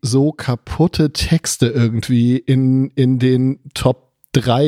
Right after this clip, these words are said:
irgendwie unterbringen kann, find ich halt schon krass. Also wenn du dir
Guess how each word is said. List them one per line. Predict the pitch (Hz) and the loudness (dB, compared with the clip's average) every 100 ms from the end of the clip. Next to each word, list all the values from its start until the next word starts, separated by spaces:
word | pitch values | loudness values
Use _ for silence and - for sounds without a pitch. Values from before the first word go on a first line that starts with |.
| 135 | 2
irgendwie | 131 131 117 120 | 0 -2 0 0
unterbringen | 139 139 120 127 113 131 123 120 | 2 0 0 -2 0 0 0 0
kann, | - 117 131 131 - - | 0 0 2 0 -4 -14
find | - 135 127 | -4 0 0
ich | - | 0
halt | 123 123 | 0 0
schon | - 127 127 | 0 0 -2
krass. | - 131 - - | 0 0 0 -4
Also | 123 113 | 0 0
wenn | 117 | 2
du | 120 | 2
dir | 117 117 117 | 2 2 0